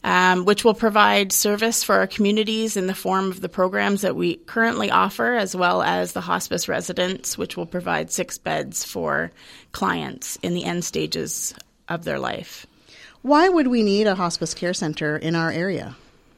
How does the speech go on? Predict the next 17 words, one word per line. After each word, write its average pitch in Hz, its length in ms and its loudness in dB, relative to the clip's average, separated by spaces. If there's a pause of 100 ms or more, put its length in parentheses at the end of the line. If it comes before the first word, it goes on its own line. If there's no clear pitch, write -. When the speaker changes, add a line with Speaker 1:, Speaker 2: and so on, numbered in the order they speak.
(600)
Speaker 1:
We 233 120 2
currently 254 520 2
don't 202 260 2
have 185 720 2
a - 20 2
hospice 185 500 -2
residence 175 760 0
in 180 140 2
our 180 120 2
area. 180 580 0 (140)
Um, 180 300 -2
our 180 120 0
clients 202 520 0
currently 190 420 -2
have 185 380 -2
to 175 520 -2 (520)
travel 185 720 2